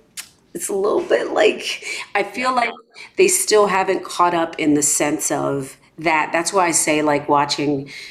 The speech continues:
Speaker 1: you know, Chris Stapleton, that's the idea. Like, that's sort of the bar that you wanna set for yourself. And longevity means you have to, that bar, you have to raise that bar for yourself.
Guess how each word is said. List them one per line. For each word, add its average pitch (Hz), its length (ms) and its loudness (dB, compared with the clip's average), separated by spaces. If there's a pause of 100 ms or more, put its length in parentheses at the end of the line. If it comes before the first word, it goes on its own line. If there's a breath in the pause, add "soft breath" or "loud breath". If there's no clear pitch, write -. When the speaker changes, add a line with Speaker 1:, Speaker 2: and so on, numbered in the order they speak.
(540 loud breath)
Speaker 1:
you 170 140 2
know, 143 140 4
Chris 143 260 0
Stapleton, 151 720 -2 (260 loud breath)
that's 165 380 0
the 185 180 2
idea. 147 380 0
Like, 139 220 -2
that's 165 240 0
sort 226 220 0
of 190 100 -4
the 185 80 4
bar 151 360 2
that 143 160 0
you 147 100 0
wanna 139 220 4
set 139 300 0
for 143 100 -6
yourself. 131 680 -2
And 147 280 2 (380 loud breath)
longevity 214 580 2
means 196 480 0
you 220 120 -4
have 254 220 -2
to, 208 220 -2
that 190 200 -2
bar, 214 220 4
you 202 160 -4
have 247 120 -6
to 214 100 -4
raise 190 240 4
that 147 160 0
bar 143 200 0
for 143 120 -4
yourself. 131 580 -4